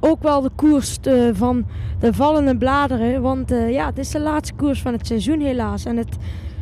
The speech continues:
mooie wielerseizoen zit erop. Maar de winnaar dus Tadej Pogacar, die in solo aankwam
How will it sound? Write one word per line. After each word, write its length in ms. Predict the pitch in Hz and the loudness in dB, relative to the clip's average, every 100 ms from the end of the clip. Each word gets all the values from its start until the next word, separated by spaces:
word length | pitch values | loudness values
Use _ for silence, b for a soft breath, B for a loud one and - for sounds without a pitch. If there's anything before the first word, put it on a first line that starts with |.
| B - | B -2
mooie 320 | 294 302 277 | 2 4 4
wielerseizoen 580 | 285 302 - 262 240 247 | 4 2 2 0 0 0
zit 200 | 240 285 | 0 2
erop. 220 | 311 302 | 0 2
Maar 160 | 269 | 2
de 80 | 285 | 2
winnaar 240 | 285 370 320 | 2 0 2
dus 200 | 359 - | 0 2
Tadej 260 | 349 349 | 0 0
Pogacar, 680 | 320 320 320 320 - 294 240 | 0 0 2 0 0 0 0
die 220 | 226 302 | 2 2
in 80 | 269 | 2
solo 400 | - - 302 320 | -2 -2 2 2
aankwam 680 | 285 269 277 - 254 240 220 | 2 0 -2 0 2 2 0